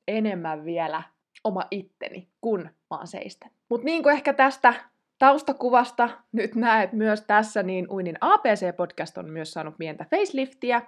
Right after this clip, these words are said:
Mutta ennen kuin lähdetään liiaksi sivuraiteille, niin palataan siihen, mistä mun oli tarkoitus puhua. Eli jos sä oot etsimässä itsellesi tällä hetkellä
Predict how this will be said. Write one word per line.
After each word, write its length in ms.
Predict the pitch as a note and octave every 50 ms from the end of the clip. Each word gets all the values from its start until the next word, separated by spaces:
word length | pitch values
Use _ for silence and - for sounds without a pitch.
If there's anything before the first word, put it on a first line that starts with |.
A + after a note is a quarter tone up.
| - _ -
Mutta 400 | G3 C4+ E4 E4 - - B3 C4
ennen 240 | C#4+ D4+ D4+ D4 C4
kuin 100 | C4 B3+
lähdetään 440 | A#3+ B3 A#3+ A#3 A#3 G#3 G3 G3+ A3+
liiaksi 420 | D4 D#4 C#4+ B3+ A3 A3 - A3
sivuraiteille, 1080 | A3 - E4 D#4 F4 D4 B3+ A#3 A3 G3+ G#3+ G#3+ A3 - A3 G#3 G#3+ G3+ G3+ G#3 B3 A#3 A3+
niin 200 | G#3 A#3 G#3+ -
palataan 540 | - A#3+ B3+ C#4 B3 - - E3+ E3 E3
siihen, 380 | E3+ - A#3+ A#3 A#3+ A3 F#3+ E3
mistä 380 | E3 E3 E3+ - - F3 E3+ D#3+ _ -
mun 160 | F3+ G3 G3
oli 160 | G3 F#3+ F3
tarkoitus 580 | F3+ - C#4+ D#4 D4 - C#4+ C4+ - E3+ - _
puhua. 500 | - F3 E3+ E3 E3 E3 D#3+ - - _ -
Eli 360 | B3 D4 C#4+ G#3+ E3 - _ _ -
jos 220 | - D4+ D#4 -
sä 60 | F4
oot 140 | D#4 D4+ -
etsimässä 680 | - D#4+ E4 E4 - C4+ G#3+ F#3+ F3+ F3+ - - - E3 D#3+ - _ _ _ -
itsellesi 760 | A3+ A#3 A3 - - F3+ E3 D#3+ D#3+ E3+ A3 - - - _ _ _ _ _ _ _ _ _ _ _ _ _ -
tällä 260 | A3+ A#3+ A3+ G#3+ F#3+
hetkellä 600 | F#3 E3+ E3 _ _ - D#3+ D#3+ D#3+ E3 E3